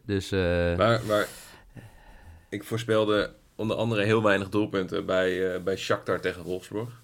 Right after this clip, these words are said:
Speaker 2: Dus misschien hadden mensen op basis daarvan nog wel gezegd van, "Hey, weet je wat, ik ga under twee en een half goals spelen bij die wedstrijd." <laughs> En dat je in de achtentachtigste minuut nog denkt, "Ja, dit is gewoon gratis, dit is gewoon klaar."
Speaker 1: Ja, ja, ja, ja.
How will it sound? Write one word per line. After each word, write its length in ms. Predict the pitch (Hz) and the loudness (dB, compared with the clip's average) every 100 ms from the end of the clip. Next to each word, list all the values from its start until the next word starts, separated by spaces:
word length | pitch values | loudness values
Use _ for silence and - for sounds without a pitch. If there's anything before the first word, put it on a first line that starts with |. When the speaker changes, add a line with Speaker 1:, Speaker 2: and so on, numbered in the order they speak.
| - | -18
Speaker 2:
Dus 160 | - | -14
misschien 320 | - 98 113 | -8 -4 -2
hadden 180 | 98 90 | -2 -2
mensen 280 | 92 87 - | -6 -8 -8
op 60 | 90 | -6
basis 260 | 92 92 | -6 -6
daarvan 300 | 95 90 - | -6 -6 -8
nog 100 | 90 | -6
wel 160 | 95 90 | -4 -4
gezegd 300 | - 92 90 | -4 -8 -6
van, 120 | 95 | -2
"Hey, 140 | 92 | -2
weet 140 | 92 90 | 0 -2
je 60 | |
wat, 140 | 92 87 | -2 -4
ik 100 | - | -4
ga 160 | 101 - | -8 -4
under 280 | 101 95 87 | -2 -2 -4
twee 160 | 90 87 | -4 -4
en 60 | |
een 60 | 85 | -4
half 120 | 85 | -4
goals 220 | 90 95 | -4 -4
spelen 320 | - 104 104 104 | -2 -2 -2 -2
bij 100 | 98 | -2
die 100 | 101 | 0
wedstrijd." 680 | 107 - 101 127 - - | -2 -4 -6 -6 -8 -16
<laughs> 280 | - - - _ _ - - - | -20 -20 -20 _ _ -20 -20 -14
En 80 | - | -4
dat 100 | 95 | 0
je 60 | 98 | 2
in 80 | 92 | 2
de 80 | |
achtentachtigste 640 | 95 113 - 101 - - 92 | 0 0 0 0 0 -8 -4
minuut 180 | 92 | -4
nog 120 | 82 90 | -4 0
denkt, 400 | 95 87 - - _ _ _ _ | 0 0 -6 -18 _ _ _ _
"Ja, 280 | - - - - _ _ - | -8 -8 -10 -20 _ _ -18
dit 100 | 120 | -16
is 120 | - | -14
gewoon 260 | - - | -14 -14
gratis, 440 | - 98 117 117 82 | -2 0 0 -2 -8
dit 180 | - - | -10 -12
is 100 | - | -10
gewoon 160 | 85 | -8
klaar." 360 | 98 113 - - - - | -4 -4 -6 -12 -18 -6
Speaker 1:
Ja, 220 | 98 87 - - | -4 -6 -10 -10
ja, 220 | 85 78 | -6 -6
ja, 160 | 78 - - | -6 -8 -12
ja. 160 | 76 | -12